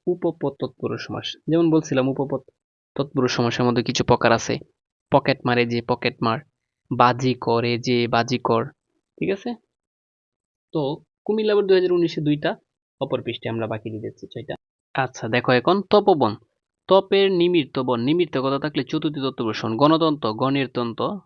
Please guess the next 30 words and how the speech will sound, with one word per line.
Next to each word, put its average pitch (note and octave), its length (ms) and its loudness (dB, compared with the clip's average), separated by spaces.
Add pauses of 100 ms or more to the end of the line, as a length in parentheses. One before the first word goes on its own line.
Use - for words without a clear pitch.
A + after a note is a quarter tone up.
(120)
ষষ্ঠী D#3+ 260 2
তৎপুরুষ B2 380 -2
সমাস, A2+ 180 -2
অন্তস্থ B2 300 -4
র B2+ 160 2
আছে A#2+ 200 0
দেখছো? D3 320 -2 (400)
আর B2 140 2
অনাহত C#3 440 2
নয় C3+ 460 0 (280)
আহত, A#2+ 340 0 (440)
এটা D3 120 0
কি? C#3+ 180 -4
নয় B2+ 320 0
থাকলে D#3+ 340 -2
হচ্ছে B2 180 -4
নঞ্চ। A#2+ 360 -2 (440)
বিমনা D3+ 420 4 (600)
মানে D#3+ 200 4
কি D#3 160 0
যেন? D#3 160 2 (640)
আহ, G#2+ 220 2
অন্যদিকে D3 460 2
মঞ্জার, C3 400 2
এটাকে A2+ 240 -4
বলা B2 180 0
হয় A2+ 80 2
বিমনা, B2 420 -2
অন্যদিকে C3 460 -2
মঞ্জার, B2+ 380 0